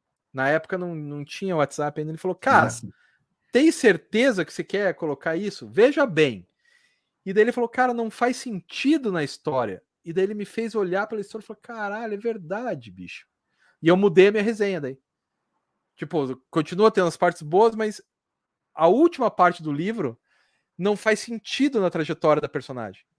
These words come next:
Speaker 1: É muito saído da cartola. Então isso também é, é importante, né?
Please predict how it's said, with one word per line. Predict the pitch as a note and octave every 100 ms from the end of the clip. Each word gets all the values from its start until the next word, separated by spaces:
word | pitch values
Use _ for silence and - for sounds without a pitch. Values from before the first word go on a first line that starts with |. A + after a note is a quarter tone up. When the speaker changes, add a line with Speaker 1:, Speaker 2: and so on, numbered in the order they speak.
| _ _
Speaker 1:
É | C#3
muito | D3 E3+ A#3+ B3
saído | G#3+ F#3 E3+
da | D#3
cartola. | - C3+ - A2+ F#2 _ _ _ _ _ _
Então | _ C#3+ D3+
isso | D3 -
também | - F3+ D#3 D#3 E3+
é, | E3+ E3 E3 E3 F3+ _ _
é | D3+
importante, | D#3+ A3 A#3 D3+ B2 - G2+
né? | A2+